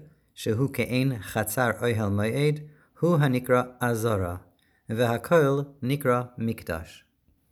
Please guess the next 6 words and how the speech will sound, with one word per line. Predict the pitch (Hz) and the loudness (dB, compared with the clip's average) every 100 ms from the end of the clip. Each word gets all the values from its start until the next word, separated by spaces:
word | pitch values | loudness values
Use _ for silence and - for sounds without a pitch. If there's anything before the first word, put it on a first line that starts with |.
| _ _ _ _ _ - | _ _ _ _ _ -2
ו', | 107 113 87 90 - _ _ _ - | 4 4 2 -6 -18 _ _ _ -8
ועושים | 107 117 - 165 160 127 123 127 | 0 0 2 0 0 -2 -2 -4
במקדש | 104 104 123 147 120 117 - | -2 0 0 -2 -4 -4 -6
כלים, | - 127 113 85 78 78 - _ _ - | -6 -2 -2 -4 -8 -10 -16 _ _ -4
מזבח | 113 110 101 131 143 135 - | 0 0 2 2 2 2 -2
לעולה | 107 107 117 127 135 | -4 0 0 2 0